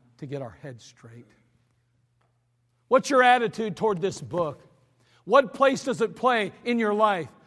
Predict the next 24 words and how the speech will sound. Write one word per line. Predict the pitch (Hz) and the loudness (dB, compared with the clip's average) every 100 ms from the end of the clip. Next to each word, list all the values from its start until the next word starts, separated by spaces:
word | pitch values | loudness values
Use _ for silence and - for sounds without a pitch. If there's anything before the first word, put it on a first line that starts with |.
| _ | _
What | 277 - | 2 4
priority | 254 269 277 269 240 | 2 6 8 6 6
do | 202 | -2
you | 220 | -2
give | 233 262 | 0 -2
God's | 165 240 214 | 2 2 2
house? | - 226 220 180 - - _ _ _ _ _ _ _ _ _ _ _ _ _ _ | 0 0 2 0 -6 -20 _ _ _ _ _ _ _ _ _ _ _ _ _ _
Where | 269 | 2
does | 320 233 | 2 0
Jesus | 294 311 262 254 | 0 2 0 -4
stand | - 254 294 294 | 0 2 4 2
in | |
your | 269 247 | 2 4
home? | 254 262 233 190 170 - _ _ _ _ _ _ _ _ - | 6 6 4 0 -6 -16 _ _ _ _ _ _ _ _ 4
How | 311 330 | 8 8
important | 285 - 330 294 262 | 4 6 6 6 2
do | |
your | 254 | -2
children | 240 294 320 269 | -2 2 2 2
believe | 240 262 277 - | 0 2 0 0
Christ | 247 269 - 294 | 2 2 2 -4
is | 220 | -4
to | 269 | -4
you | 240 285 254 196 | -2 0 0 -2